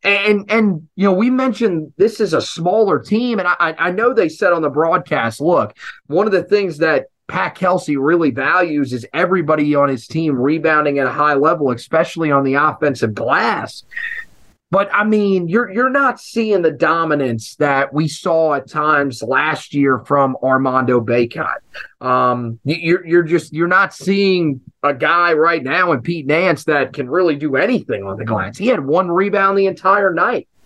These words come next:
And that's the thing that I think, if, if you're looking for something that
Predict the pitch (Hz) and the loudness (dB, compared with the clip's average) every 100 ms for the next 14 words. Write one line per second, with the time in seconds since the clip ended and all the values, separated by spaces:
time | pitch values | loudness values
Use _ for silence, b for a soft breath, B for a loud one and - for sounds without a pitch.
0 | B B - 147 165 202 254 247 - 208 | B B -2 -2 0 0 0 -4 -2 -4
1 | - 202 180 165 156 156 147 175 156 139 | 0 -2 -2 -2 2 0 0 0 0 -2
2 | _ _ - 139 165 - 147 220 262 254 | _ _ -2 0 0 0 0 2 2 0
3 | 262 240 185 165 - 196 190 190 170 160 | 0 -2 -2 -2 0 -2 0 -2 0 2
4 | 151 139 | 4 2